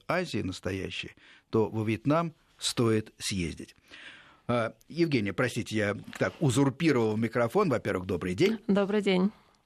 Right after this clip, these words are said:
Speaker 1: А во-вторых, э, насколько вы согласны с моими тезисами?
Speaker 2: Ну, а,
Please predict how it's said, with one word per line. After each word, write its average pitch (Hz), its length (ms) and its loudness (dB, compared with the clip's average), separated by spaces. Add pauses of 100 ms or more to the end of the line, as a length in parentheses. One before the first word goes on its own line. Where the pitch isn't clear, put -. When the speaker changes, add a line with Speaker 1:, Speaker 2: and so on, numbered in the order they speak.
(120)
Speaker 1:
А 165 100 -2
во-вторых, 180 640 2
э, 160 380 6
насколько 170 500 0
вы 208 80 2
согласны 147 680 2
с 110 100 -6
моими 110 240 2
тезисами? 85 580 -4 (600)
Speaker 2:
Ну, 247 320 4
а, 185 480 2